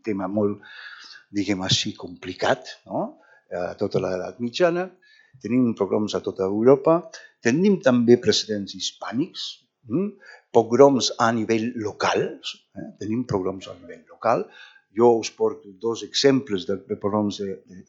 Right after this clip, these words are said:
d'escala a escala local. El mil tres-cents vint-i-vuit, per exemple, a Estella, mm? Eh, mil tres-cents, Estella, Navarra, mm? Mil tres-cents vint-i-vuit, Estella, Regne de Navarra,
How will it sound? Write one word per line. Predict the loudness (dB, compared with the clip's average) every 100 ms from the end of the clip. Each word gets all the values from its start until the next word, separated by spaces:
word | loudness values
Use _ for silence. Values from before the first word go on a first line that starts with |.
| _
d'escala | -10 -6 -4 0 -2 -2 -8
a | -6
escala | -6 -8 -8 -8
local. | -12 -4 0 0 -2 -12 -20 -20 _
El | -10 -4
mil | -2 -4 -6
tres-cents | -6 -4 -4 -6
vint-i-vuit, | -10 -10 -14 -6 -6 -6
per | -14 -12
exemple, | -8 -8 -6 -8
a |
Estella, | -4 0 4 6 6 4 2 -18 -12
mm? | -12 -12 -16 -20 -20 -16 -2
Eh, | 0 2 0 -4 -6
mil | -2 0 0
tres-cents, | -2 -2 -2 -4 -6 -6 -6 -6 -10
Estella, | -12 -4 -2 -2
Navarra, | -2 6 6 8 0 -2 _
mm? | -18 -18 -20 -20 _ -10
Mil | -6 -6
tres-cents | -8 -8 -8 -6
vint-i-vuit, | -8 -8 -6 -4 -4 -6
Estella, | -10 -2 -2 0 -2 -2 -4
Regne | -6 -6 -10
de | -8
Navarra, | -4 -2 -2 -4 -6